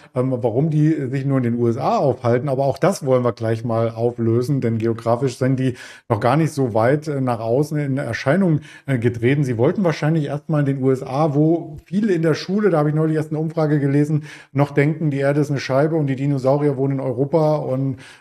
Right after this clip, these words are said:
so weiter und so fort, äh, aufklären, was überhaupt eine Aktie ist und solche Sachen. Also du kriegst ganz viele Schulungsmaterialien auf der Webseite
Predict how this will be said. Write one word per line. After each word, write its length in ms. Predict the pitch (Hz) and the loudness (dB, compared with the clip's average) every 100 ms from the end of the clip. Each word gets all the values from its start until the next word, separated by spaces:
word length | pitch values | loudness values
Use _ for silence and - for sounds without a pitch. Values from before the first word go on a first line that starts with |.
| _ 117 | _ 0
so 40 | |
weiter 220 | 120 127 | 2 2
und 60 | 139 | 0
so 100 | 123 | -2
fort, 340 | - 143 143 | -2 -2 0
äh, 240 | 135 135 139 | -2 -2 -2
aufklären, 680 | 143 165 - 147 151 156 139 | 0 0 0 2 2 2 -2
was 220 | 120 147 | -4 -4
überhaupt 560 | 151 127 120 135 - 147 | -6 -2 0 0 -2 -8
eine 100 | 135 | -8
Aktie 380 | 135 - - 151 | -8 -10 -8 -2
ist 240 | 185 190 | -2 0
und 80 | 160 | -2
solche 220 | 117 107 | -2 -2
Sachen. 240 | 113 98 113 | -4 -6 -4
Also 180 | 107 | -4
du 60 | 113 | -2
kriegst 200 | 143 - | -4 0
ganz 200 | 143 151 | -2 0
viele 180 | 165 156 | -2 -2
Schulungsmaterialien 920 | - 214 170 131 117 110 110 107 107 | -2 -2 -2 -2 -2 0 0 0 -2
auf 120 | 107 | -6
der 160 | - 104 | -6 -4
Webseite 480 | 110 - 107 107 | -4 -4 -2 -4